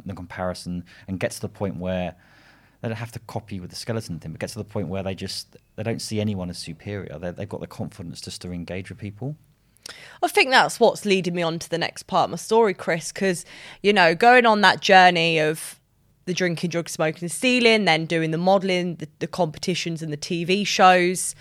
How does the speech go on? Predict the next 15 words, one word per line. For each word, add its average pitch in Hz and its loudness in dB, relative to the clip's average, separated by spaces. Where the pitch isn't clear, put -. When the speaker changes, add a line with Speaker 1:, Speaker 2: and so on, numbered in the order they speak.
Speaker 2:
Um, 165 8
after 262 10
the 196 -2
T 214 2
V 208 2
journey, 151 6
I'll 165 4
just - -4
briefly 180 0
in-, 165 -6
touch - -2
into 185 -2
that. 143 4
I, 175 4
um, 165 4